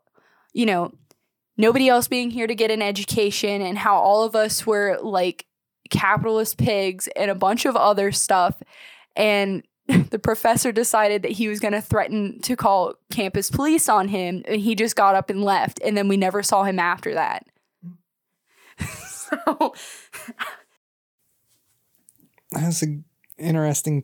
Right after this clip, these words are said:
Speaker 2: story. Have you seen him
Speaker 1: I saw him
Speaker 2: around?
Speaker 1: I saw him on cam-, yeah, I saw him walking around on campus,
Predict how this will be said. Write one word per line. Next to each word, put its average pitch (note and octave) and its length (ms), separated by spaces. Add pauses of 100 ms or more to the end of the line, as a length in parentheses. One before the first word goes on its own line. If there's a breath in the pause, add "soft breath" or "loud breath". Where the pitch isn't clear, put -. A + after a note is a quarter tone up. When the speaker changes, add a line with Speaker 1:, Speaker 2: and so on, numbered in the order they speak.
(100)
Speaker 2:
story. D#3+ 360
Have D#3 80
you D3 160
seen D#3 300
him D3+ 440 (800)
Speaker 1:
I A3 60
saw C#4 160
him C#4+ 120
Speaker 2:
around? D3 400 (800)
Speaker 1:
I A3+ 80
saw C#4+ 180
him C#4+ 100
on C4 120
cam-, A#3 240 (240)
yeah, A#3 260
I G3+ 180
saw C4 220
him C4 100
walking A#3 360
around G3+ 300
on G3 160
campus, F#3 640